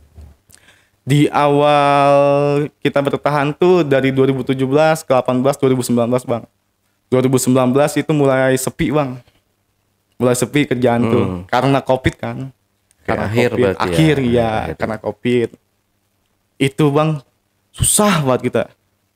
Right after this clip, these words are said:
Speaker 1: Uang pun kagak ada, pemasukan pun kagak ada, sampai saya punya motor satu, Bang. Saya jual untuk kebutuhan. Kebu-, kebutuhan,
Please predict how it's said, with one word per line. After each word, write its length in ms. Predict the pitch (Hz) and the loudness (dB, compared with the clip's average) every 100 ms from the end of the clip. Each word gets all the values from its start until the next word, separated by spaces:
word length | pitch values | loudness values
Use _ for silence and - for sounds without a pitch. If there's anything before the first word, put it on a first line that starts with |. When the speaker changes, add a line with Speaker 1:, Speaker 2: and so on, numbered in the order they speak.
| _ _ _ _ | _ _ _ _
Speaker 1:
Uang 320 | - 139 131 131 | 0 2 2 0
pun 160 | 127 | -2
kagak 400 | 120 117 123 160 | 0 0 0 2
ada, 240 | 165 170 170 | 2 2 0
pemasukan 560 | 143 120 120 123 123 | 0 0 0 -2 -2
pun 160 | 117 127 | -2 -2
kagak 320 | 120 117 - | -2 -2 -2
ada, 400 | 151 147 151 151 | -2 0 0 -2
sampai 320 | - 120 117 | -4 -4 -2
saya 160 | - 117 | -2 -4
punya 240 | - 123 | -2 -2
motor 320 | 113 117 123 | 0 -2 -4
satu, 320 | 120 120 - 123 | -6 -10 -6 -6
Bang. 240 | 123 123 123 _ _ _ _ - | -6 -12 -18 _ _ _ _ -8
Saya 240 | 117 117 | -2 -2
jual 400 | 113 113 120 123 - _ _ _ _ _ _ | -2 -4 -6 -10 -20 _ _ _ _ _ _
untuk 240 | - - 139 | -6 -4 -2
kebutuhan. 720 | 123 120 - 123 123 113 110 _ _ _ _ - - _ _ _ _ _ - 110 _ | 0 0 0 -2 -4 -8 -16 _ _ _ _ -20 -20 _ _ _ _ _ -20 -20 _
Kebu-, 280 | - 110 101 _ _ _ _ | -6 -6 -6 _ _ _ _
kebutuhan, 880 | 123 113 - 117 151 190 202 202 | -4 -2 -2 -2 0 0 0 -2